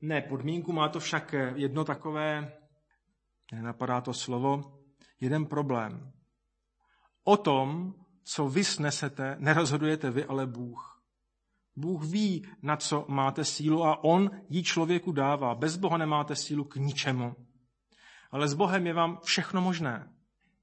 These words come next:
A když se podíváte na ty apoštoly, kteří trpěli v tom vězení, tak oni radostí zpívali Boha a skrze tuto zkoušku se obrátila setníkova rodina a všem vězňům kolem nich spadla pouta. Bůh skrze to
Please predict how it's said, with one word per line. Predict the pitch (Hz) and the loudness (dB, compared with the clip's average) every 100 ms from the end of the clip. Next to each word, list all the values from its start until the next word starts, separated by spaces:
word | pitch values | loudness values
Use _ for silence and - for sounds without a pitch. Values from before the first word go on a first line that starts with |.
| _ _ _ _ | _ _ _ _
A | 151 143 | 0 2
když | 156 | 2
se | - | 2
podíváte | 185 190 190 196 196 | 2 2 6 6 6
na | 196 | 4
ty | 196 | 4
apoštoly, | 185 160 180 - 190 185 | 2 2 -2 0 0 0
kteří | 190 185 | 0 0
trpěli | 175 165 180 180 | 0 -4 -2 -4
v | 175 | -4
tom | 185 | -6
vězení, | 160 160 165 185 | -2 -2 -2 -4
tak | 180 175 | -4 -2
oni | 185 | -2
radostí | 165 160 165 185 - 190 | 0 2 2 -2 -6 -8
zpívali | - 180 156 170 185 | -8 -8 -2 0 0
Boha | 160 127 147 165 - - | -2 -2 -4 -6 -10 -6
a | 147 151 | -2 -2
skrze | 151 - 185 185 | -2 0 2 2
tuto | 220 220 202 | 0 0 0
zkoušku | - 180 170 - 196 - - | 0 -2 -2 -2 -4 -4 -8
se | - 180 | 0 2
obrátila | 170 151 175 175 180 190 | 2 0 4 6 4 2
setníkova | 175 - 151 185 180 180 | 2 0 -2 -2 0 2
rodina | 165 147 147 151 160 - | 2 2 2 0 -2 -6
a | 151 | -2
všem | - 220 | 2 4
vězňům | 190 185 180 214 | 6 6 6 2
kolem | 208 196 165 | 4 4 4
nich | 175 185 - | 0 -4 -8
spadla | - - 175 160 175 | -10 -4 0 2 0
pouta. | 170 180 180 131 101 - _ _ _ _ _ _ _ _ _ _ _ _ | -2 -6 -6 -12 -12 -20 _ _ _ _ _ _ _ _ _ _ _ _
Bůh | 120 147 202 - - | -4 -2 -2 -6 -14
skrze | - - 202 170 | -10 -4 -2 -2
to | 156 190 | -2 -4